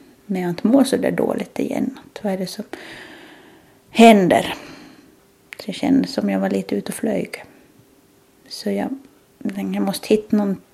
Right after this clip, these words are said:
nytt ankare i mitt liv. Så jag, jag googlade lite och läste på meditation. För det har jag ju, eller de har pratat mycket om det på yoga. Men jag har tänkt, nej men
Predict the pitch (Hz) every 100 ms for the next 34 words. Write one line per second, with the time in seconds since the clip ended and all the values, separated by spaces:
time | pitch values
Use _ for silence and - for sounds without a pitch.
0 | - 214 202 - - - - - 196 196
1 | 175 - 185 175 170 - - _ _ -
2 | _ 202 180 170 175 165 156 147 151 -
3 | - - - _ _ _ _ - - -
4 | 98 95 - - _ _ _ - 202 196
5 | 208 262 226 220 190 170 175 - - -
6 | - - - - - - 185 185 226 269
7 | 196 190 - 190 - 190 190 190 185 185
8 | - 190 - 226 175 - - - _ -
9 | - 190 - - 196 190 190 180 180 -
10 | - - - - _ - - - 185 185
11 | 190 208 202 - 220 214 208 190 - 196
12 | 185 175 196 185 185 180 170 - - -
13 | - - - - _ _ _ - _ -
14 | - - - - - - 196 202 202 196
15 | 208 202